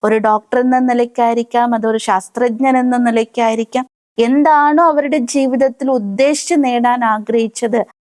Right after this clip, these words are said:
അവരത് നേടുക മാത്രമല്ല, അതിന്റെ കൊടുമുടിയിലേക്ക് എത്തി നിൽക്കുകയും ചെയ്യും. ലോകത്തിൽ വളരെയധികം പ്രശസ്തി അഥവാ സമൂഹത്തില്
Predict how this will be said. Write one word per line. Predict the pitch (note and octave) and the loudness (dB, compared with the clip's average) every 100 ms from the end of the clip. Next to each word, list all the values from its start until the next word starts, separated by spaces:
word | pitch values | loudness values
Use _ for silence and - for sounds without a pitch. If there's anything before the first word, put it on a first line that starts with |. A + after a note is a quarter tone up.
| - | -6
അവരത് | G#3 A#3 A#3 A#3+ A#3 | -2 -2 -2 -2 -4
നേടുക | G#3+ G#3+ A#3+ D4+ | -2 -2 0 0
മാത്രമല്ല, | D4 C#4 C4 D4 C#4+ D4 | 2 2 0 -2 0 2
അതിന്റെ | D#4 A3+ A#3 | 0 0 -4
കൊടുമുടിയിലേക്ക് | A3+ A3+ A#3 B3 A#3 A#3 A3+ A#3 A#3 A3+ | -2 -2 -2 -2 -2 -2 0 -2 -2 -6
എത്തി | - A3+ | -4 -6
നിൽക്കുകയും | G#3+ G3+ - G#3+ G#3+ A3+ | -4 -6 -6 -4 -2 -2
ചെയ്യും. | A3+ G#3+ A#3 F#4 - _ _ G#3+ | -2 -2 0 -2 -4 _ _ 0
ലോകത്തിൽ | A3 A3 A#3+ A#3+ A#3+ | 0 0 -2 -2 0
വളരെയധികം | G#3+ A3 A#3+ G#3+ G#3+ A3+ A3+ | 0 0 0 -2 -4 -4 -4
പ്രശസ്തി | A3 - G#3+ - - | -6 -4 -4 -4 -2
അഥവാ | G#3+ G3 G#3+ | -2 0 -2
സമൂഹത്തില് | A#3 A3+ A3 C4 C#4 C#4+ C4+ G3+ | -2 -2 0 0 0 -2 -2 -4